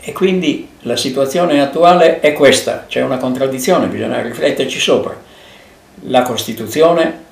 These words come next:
ha previsto la responsabilità diretta del funzionario e del dipendente.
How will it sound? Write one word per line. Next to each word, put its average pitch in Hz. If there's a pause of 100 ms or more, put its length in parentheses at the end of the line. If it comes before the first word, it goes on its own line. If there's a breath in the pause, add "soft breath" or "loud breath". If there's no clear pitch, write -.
(100)
ha 110
previsto 135
la 113
responsabilità 131
diretta 139
del 123
funzionario 131
e 113
del 113
dipendente. -